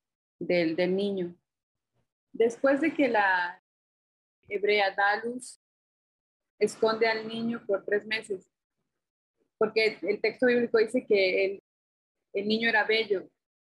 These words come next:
y esta, esta identificación del niño no es casual, sino tiene que ver con, con justamente esta, este plan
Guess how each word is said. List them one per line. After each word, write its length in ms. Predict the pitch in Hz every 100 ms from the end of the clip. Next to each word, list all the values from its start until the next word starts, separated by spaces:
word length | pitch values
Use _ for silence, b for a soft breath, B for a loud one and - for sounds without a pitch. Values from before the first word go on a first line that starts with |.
| _
y 200 | - 233
esta, 760 | 240 240 - 269 269 254 226 202 - _ _
esta 180 | _ 247
identificación 920 | 254 254 247 262 254 233 233 240 214
del 200 | 214 208
niño 240 | 214 214 220 -
no 180 | 214 214
es 420 | 214 214 - - -
casual, 500 | 190 - 208 208 208
sino 360 | - 202 196 190
tiene 320 | 214 214 214
que 120 | 220
ver 300 | 196 202 208 -
con, 280 | 208 208 - _ _ _ _ _
con 540 | 208 196 196 196 185 -
justamente 800 | 220 240 220 214 208 220 196 196
esta, 800 | 196 - 214 202 190 180 165 165 160 160 - _ _ _ _ _ _ _ _ _ _ _ _ _ _ _ _ _ _ _ _ -
este 280 | 240 -
plan 520 | 277 262 262 285 302